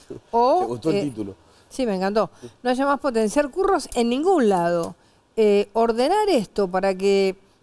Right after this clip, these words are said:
Speaker 2: eh, vos tengas una relación entre lo que haces y lo que cobrás, eh,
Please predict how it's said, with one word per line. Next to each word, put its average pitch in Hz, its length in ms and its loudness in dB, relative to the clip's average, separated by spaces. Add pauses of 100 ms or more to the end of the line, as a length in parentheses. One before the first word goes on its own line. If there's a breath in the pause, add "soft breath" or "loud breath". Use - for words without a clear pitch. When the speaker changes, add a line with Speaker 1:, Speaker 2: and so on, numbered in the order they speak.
(280)
Speaker 2:
eh, 196 500 0
vos 247 240 -2
tengas 247 320 -2
una 254 180 0
relación 214 440 0
entre 190 280 -6
lo 202 160 0
que 226 120 0
haces 214 540 -2
y 208 80 -8
lo 202 180 0
que 214 160 -10
cobrás, 285 580 -2 (600 soft breath)
eh, 196 360 0